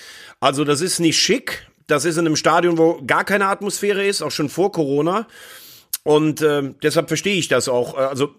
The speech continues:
ich bin auch emotional gelangweilt, wenn ich die Spiele sehe. Und dann verstehe ich auch, wenn es dein Herzensprojekt ist.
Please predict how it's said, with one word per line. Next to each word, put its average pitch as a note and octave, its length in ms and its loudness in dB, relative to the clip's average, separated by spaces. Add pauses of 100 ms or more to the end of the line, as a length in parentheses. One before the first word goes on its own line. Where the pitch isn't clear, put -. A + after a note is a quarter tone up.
(240)
ich F3 160 -6
bin F#3+ 120 0
auch F#3 180 0
emotional D3+ 480 4
gelangweilt, C3+ 480 2
wenn C3 80 2
ich B2+ 100 -4
die B2 120 -8
Spiele B2 300 -4
sehe. C3 360 2
Und C#3+ 240 -6
dann C#3 140 -2
verstehe C#3 240 -2
ich D3 180 0
auch, C#3+ 100 0
wenn C#3 120 -2
es B2 120 -8
dein C3+ 200 -4
Herzensprojekt C3 680 -2
ist. F3 240 -4